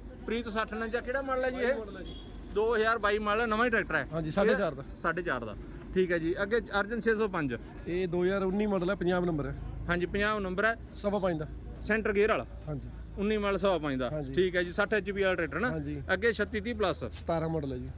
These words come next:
Speaker 1: ਦੋ ਹਜ਼ਾਰ ਸਤਾਰਾਂ ਮਾਡਲ।
Speaker 2: ਇਹ ਪੈ ਜਾਏਗਾ ਤੁਹਾਨੂੰ ਚਾਰ ਪਚਾਸੀ ਦਾ।
Speaker 1: ਚਾਰ ਪਚਾਸੀ ਦਾ। ਇਹ ਸੁਪਰ ਹੈ ਬਾਈ ਜੀ, ਪਲੱਸ
Speaker 2: ਸੁਪਰ
Speaker 1: ਸਟicker
Speaker 2: ਪਲੱਸ
Speaker 1: ਲੱਗਾ?
Speaker 2: ਹੈ।
Speaker 1: ਸੁਪਰ ਪਲੱਸ ਹੈ।
Speaker 2: ਹੂੰ।
Speaker 1: ਅੱਛਾ, ਅੱਛਾ।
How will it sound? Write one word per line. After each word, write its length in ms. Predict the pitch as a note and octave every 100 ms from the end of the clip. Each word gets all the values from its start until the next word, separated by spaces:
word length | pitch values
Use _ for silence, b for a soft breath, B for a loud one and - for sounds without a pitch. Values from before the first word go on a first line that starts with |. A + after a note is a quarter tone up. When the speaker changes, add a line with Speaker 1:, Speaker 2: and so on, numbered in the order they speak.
| - D3+
Speaker 1:
ਦੋ 160 | F#3
ਹਜ਼ਾਰ 180 | G3 G#3+
ਸਤਾਰਾਂ 320 | F#3 E3 D3+
ਮਾਡਲ। 340 | C#3+ C3 B2 B2 - -
Speaker 2:
ਇਹ 100 | D#3+
ਪੈ 120 | E3
ਜਾਏਗਾ 200 | E3 E3+
ਤੁਹਾਨੂੰ 480 | E3+ D#3+ D#3 D#3+ E3
ਚਾਰ 180 | G3 F3
ਪਚਾਸੀ 340 | E3 F3 D#3+
ਦਾ। 60 | B2 - - - -
Speaker 1:
ਚਾਰ 260 | F#3 G3 G#3
ਪਚਾਸੀ 380 | F#3+ F#3 F#3
ਦਾ। 60 | F3+
ਇਹ 180 | A3 A#3+
ਸੁਪਰ 320 | F#3 F#3+ C4
ਹੈ 60 | C#4+
ਬਾਈ 140 | C#4+
ਜੀ, 80 | C#4
ਪਲੱਸ 240 | B3+ A3+
Speaker 2:
ਸੁਪਰ 120 | A#3
Speaker 1:
ਸਟicker 180 | G3+ G3
Speaker 2:
ਪਲੱਸ 200 | F#3 B3
Speaker 1:
ਲੱਗਾ? 40 | A3+
Speaker 2:
ਹੈ। 540 | - - - - -
Speaker 1:
ਸੁਪਰ 300 | A#3+ A3 A#3
ਪਲੱਸ 280 | G#3+ F3 C#3+
ਹੈ। 160 | A#2+ -
Speaker 2:
ਹੂੰ। 160 | C#3 B2 D#3+
Speaker 1:
ਅੱਛਾ, 180 | D#3+ D#3
ਅੱਛਾ। 220 | A#2+ B2